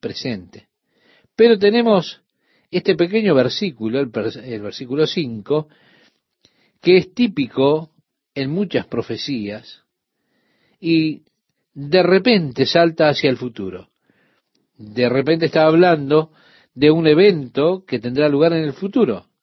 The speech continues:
Y se desconecta totalmente de esa escena local, de esa escena particular. Podría estar refiriéndose a una escena local, evidentemente,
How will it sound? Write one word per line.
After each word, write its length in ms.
Y 480
se 220
desconecta 800
totalmente 880
de 360
esa 360
escena 500
local, 640
de 120
esa 100
escena 280
particular. 920
Podría 280
estar 200
refiriéndose 1120
a 140
una 120
escena 260
local, 440
evidentemente, 840